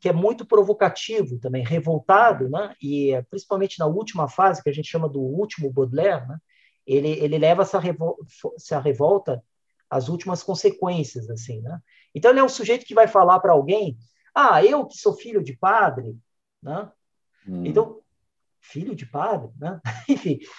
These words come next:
Speaker 1: é,
Speaker 2: Sei. A
Speaker 1: ou vai
Speaker 2: ideia é
Speaker 1: dizer
Speaker 2: provocar, a ideia é provocar.
Speaker 1: Ele, ele, já que ele não tem como evitar que as pessoas falem bobagens sobre ele, inclusive,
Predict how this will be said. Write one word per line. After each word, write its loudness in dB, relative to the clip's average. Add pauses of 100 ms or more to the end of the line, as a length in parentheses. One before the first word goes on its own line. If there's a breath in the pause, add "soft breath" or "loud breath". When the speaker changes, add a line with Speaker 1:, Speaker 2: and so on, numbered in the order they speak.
(240 loud breath)
Speaker 1:
é, 0
Speaker 2:
Sei. -10 (280)
A 2
Speaker 1:
ou 8
vai 12
Speaker 2:
ideia 10
é 8
Speaker 1:
dizer -2
Speaker 2:
provocar, 6
a 4
ideia 6
é 8
provocar. -4 (760)
Speaker 1:
Ele, 2 (120)
ele, 0
já 6
que 0
ele 4
não 2
tem 4
como 0
evitar 2
que -4
as -6
pessoas -6
falem 0
bobagens 2 (560)
sobre -4
ele, 4
inclusive, -6